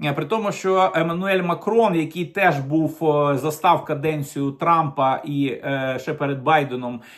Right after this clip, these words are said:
е, і має з ним нормальні стосунки, які, я не буду казати, там, дружні, недружні, але робочі стосунки, але завжди Макрон був далі,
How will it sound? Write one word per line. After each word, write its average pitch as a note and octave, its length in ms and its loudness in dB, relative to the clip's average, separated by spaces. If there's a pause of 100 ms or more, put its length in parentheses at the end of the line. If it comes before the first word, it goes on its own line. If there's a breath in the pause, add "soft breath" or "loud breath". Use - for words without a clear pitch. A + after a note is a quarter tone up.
(180 loud breath)
е, C3+ 420 -4
і D3 260 -2
має D3+ 340 0
з D3 100 -6
ним D#3 220 -2
нормальні D3 540 2
стосунки, F#3 520 -6
які, D#3 200 -4
я E3 120 0
не E3 80 -2
буду D#3+ 220 -2
казати, D3 340 -4
там, C3 160 -6
дружні, D3+ 380 0
недружні, D#3 560 -2
але C#3+ 220 0
робочі D#3 460 0
стосунки, D#3 540 -8
але C#3 180 -2
завжди C#3+ 360 -4
Макрон D#3 400 -4
був C#3+ 260 -2
далі, C#3 380 2